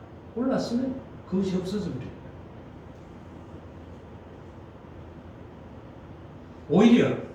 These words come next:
제가 이제 보면 설교하면서 피곤한 것이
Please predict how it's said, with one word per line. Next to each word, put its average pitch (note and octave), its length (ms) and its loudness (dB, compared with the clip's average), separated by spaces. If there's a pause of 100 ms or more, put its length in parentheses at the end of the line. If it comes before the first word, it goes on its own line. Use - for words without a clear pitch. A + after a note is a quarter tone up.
(300)
제가 D#3+ 240 2
이제 D3 540 2
보면 D3 420 0 (1900)
설교하면서 G#3 960 8
피곤한 A3 400 4
것이 - 380 0